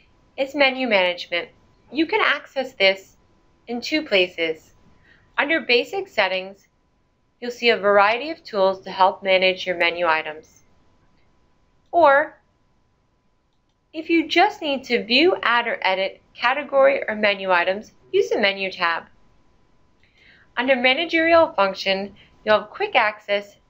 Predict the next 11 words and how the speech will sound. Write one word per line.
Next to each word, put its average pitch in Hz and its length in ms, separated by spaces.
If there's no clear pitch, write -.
to - 160
everything 294 440
you 262 100
need 190 280
to 196 80
help 180 320
run 190 240
the 185 100
restaurant 175 460
more 170 160
effectively. - 680